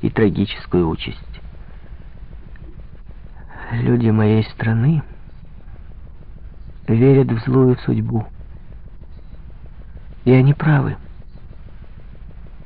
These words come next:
Мне выпала злая судьба, повторяла она.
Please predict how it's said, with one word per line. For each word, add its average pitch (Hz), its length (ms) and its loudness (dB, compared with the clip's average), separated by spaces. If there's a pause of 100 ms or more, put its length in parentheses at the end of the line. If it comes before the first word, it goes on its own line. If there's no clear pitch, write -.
(280)
Мне 139 380 10 (1000)
выпала 131 460 6
злая 120 420 4
судьба, 98 340 -4 (1000)
повторяла 117 640 8
она. 87 320 4